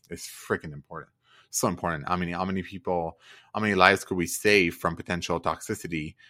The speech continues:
uh, from Tylenol, from as-, aspirin? I mean, you want,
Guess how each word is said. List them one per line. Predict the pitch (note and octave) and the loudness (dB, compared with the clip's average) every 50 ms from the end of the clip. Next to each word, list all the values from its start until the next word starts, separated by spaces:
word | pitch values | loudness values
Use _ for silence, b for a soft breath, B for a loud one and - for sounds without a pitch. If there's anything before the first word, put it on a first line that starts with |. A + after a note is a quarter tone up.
| b b b - | b b b -4
uh, | E2+ E2 E2 D#2+ D#2+ D#2 D#2 D#2 | 0 0 2 2 2 0 -2 -4
from | - - E2+ D#2+ D2+ | -4 -4 -4 -4 -4
Tylenol, | - - G#2+ G2+ G2 F#2 F2+ E2 D#2 D#2+ - | -2 0 0 0 0 0 -2 -2 -2 -4 -4
from | - E2 D#2+ - | -6 -10 -10 -10
as-, | F2+ F#2+ - - - - | -10 -10 -10 -10 -8 -2
aspirin? | F2+ F#2+ G#2+ - - - E2 D2+ | -2 -2 -2 -2 -4 -4 -4 -4
I | D#2 | -4
mean, | E2 E2+ E2 D#2+ D#2 _ _ _ _ | -6 -6 -6 -8 -10 _ _ _ _
you | - F#2 F2+ | -4 -2 0
want, | F2+ F2+ F2+ F2+ - | 2 2 2 0 -2